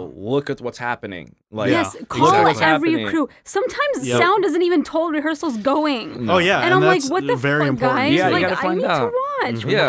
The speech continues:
Speaker 2: hell's going on?
Speaker 1: The focus puller needs to know where to pull focus.
Speaker 2: Yes.
Speaker 1: The
Speaker 3: Yeah.
Speaker 1: camera operator needs to know where to pan. The s-, the gaffer needs to know where to put a light. The
Speaker 3: Yeah.
Speaker 1: boom people need to know where to boom from.
Speaker 2: The
Speaker 1: The,
Speaker 2: blocking
Speaker 1: a lot,
Speaker 2: everything.
Speaker 1: blocking every, like, so much,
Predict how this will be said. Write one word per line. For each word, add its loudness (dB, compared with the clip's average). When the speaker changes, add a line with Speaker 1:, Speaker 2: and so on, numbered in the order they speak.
Speaker 2:
hell's -2
going -4
on? -2
Speaker 1:
The 2
focus 0
puller 0
needs -4
to -12
know -4
where -4
to -6
pull -8
focus. -2
Speaker 2:
Yes. -6
Speaker 1:
The -2
Speaker 3:
Yeah. 0
Speaker 1:
camera 0
operator -2
needs -10
to -12
know -6
where -4
to -10
pan. -6
The -10
s-, -12
the -2
gaffer 0
needs -8
to -12
know -8
where -4
to -6
put -10
a -4
light. -6
The -4
Speaker 3:
Yeah. -2
Speaker 1:
boom 0
people -10
need -8
to -14
know -8
where -6
to -4
boom -10
from. -8
Speaker 2:
The -6
Speaker 1:
The, -10
Speaker 2:
blocking -2
Speaker 1:
a 2
lot, 2
Speaker 2:
everything. -4
Speaker 1:
blocking -4
every, -4
like, -2
so -6
much, -6